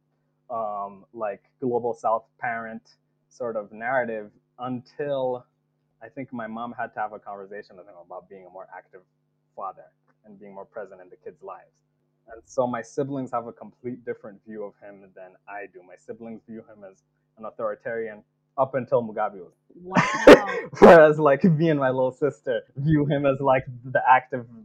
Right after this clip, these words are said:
Speaker 1: parent because that's all we know.
Speaker 2: That's so interesting.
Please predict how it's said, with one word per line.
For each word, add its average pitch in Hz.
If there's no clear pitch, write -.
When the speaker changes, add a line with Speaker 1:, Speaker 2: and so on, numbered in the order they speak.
Speaker 1:
parent 110
because 113
that's 113
all 104
we 98
know. 98
Speaker 2:
That's 254
so 226
interesting. 214